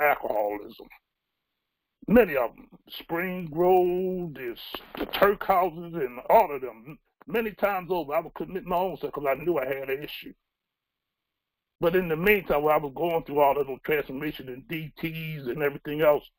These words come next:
uh, I got to the point in life I couldn't even look at myself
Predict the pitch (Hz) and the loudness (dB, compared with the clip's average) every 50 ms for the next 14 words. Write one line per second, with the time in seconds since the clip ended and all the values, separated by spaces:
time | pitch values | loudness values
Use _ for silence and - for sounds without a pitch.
0 | _ - - - - - - 143 147 147 135 - 151 151 156 156 147 147 - 135 | _ -20 -20 -20 -8 0 4 6 6 6 6 4 2 2 2 2 -2 -2 -4 -8
1 | 135 131 - - 170 165 143 135 135 135 131 131 147 147 135 123 - - - _ | -8 -8 -4 0 0 0 0 0 -4 -6 -2 0 0 0 0 -2 -8 -20 -20 _
2 | - _ _ _ _ - - 127 - - 156 147 147 139 127 127 135 147 - - | -20 _ _ _ _ -2 -2 0 0 -2 -6 -6 -6 -10 -8 -4 -4 -4 -4 -4
3 | 123 117 - - 110 - - - - 113 95 - - | -6 -8 -10 -10 -16 -16 -14 -8 -4 -4 -4 -4 -6